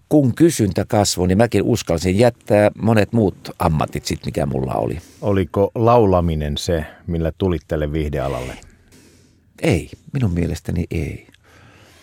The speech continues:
Speaker 1: Kyllä mä aina haaveilin näyttelijäksi ja mä pidän edelleenkin mun, mun tuota noin omasta repertuaaristani, siis, ä, taiteilijan ohjelmistostani, niin pidän näyttelemistä vahvimpana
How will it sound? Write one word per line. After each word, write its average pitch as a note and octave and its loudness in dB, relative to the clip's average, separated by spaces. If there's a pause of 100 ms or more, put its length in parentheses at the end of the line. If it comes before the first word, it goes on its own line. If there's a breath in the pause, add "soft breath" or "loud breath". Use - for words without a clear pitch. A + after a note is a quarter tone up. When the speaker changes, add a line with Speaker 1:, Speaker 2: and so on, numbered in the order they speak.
(280 soft breath)
Speaker 1:
Kyllä G#2+ 4
mä G#2 4
aina G#2+ 4
haaveilin E2+ 2
näyttelijäksi - -2
ja D#2 -2
mä D#2+ 0
pidän F2 0
edelleenkin D2+ 0
mun, D#2 0 (600 loud breath)
mun F2+ 2
tuota - -2
noin E2 -2 (360)
omasta F#2 2
repertuaaristani, E2 0
siis, D#2+ -6
ä, F2+ 0
taiteilijan E2+ 2
ohjelmistostani, D#2+ -2
niin D2+ -2
pidän F2 0
näyttelemistä D2+ -2
vahvimpana C2 -4